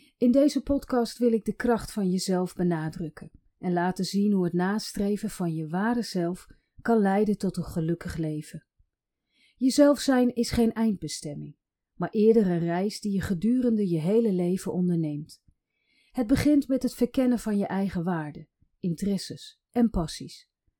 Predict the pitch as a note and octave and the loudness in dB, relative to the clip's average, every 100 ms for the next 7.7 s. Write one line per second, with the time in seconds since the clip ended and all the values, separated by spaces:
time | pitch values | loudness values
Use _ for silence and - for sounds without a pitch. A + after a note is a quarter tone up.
0 | _ _ _ _ B3+ A3 B3 B3 A#3+ A#3 | _ _ _ _ -2 0 4 6 6 2
1 | - C#4 C4+ G3+ - E3 D3+ D3+ D#3+ D3+ | -2 2 4 4 2 -4 -4 -4 -6 -6
2 | - D#3+ E3+ E3 D#3+ E3 D3+ D3 - _ | -8 -10 -8 -8 -8 -10 -12 -14 -20 _
3 | - A3 A3 G#3 A3 G3+ F3 G3+ G3+ - | -6 -2 0 2 4 2 2 0 -2 -6
4 | F3 D#3 D3+ D#3 - _ _ _ _ _ | -8 -8 -8 -10 -16 _ _ _ _ _
5 | - F3+ A#3+ D4+ D4 G#3 F#3 F#3 G#3+ A3 | -12 2 6 8 8 4 2 0 -2 -2
6 | - - E3 D3+ F#3 G3 G3 - E3+ - | -8 -6 -6 -2 -2 -2 -6 -6 -8 -6
7 | D#3+ E3+ F#3 - F3 E3+ - | -2 -2 -4 -6 -8 -8 -14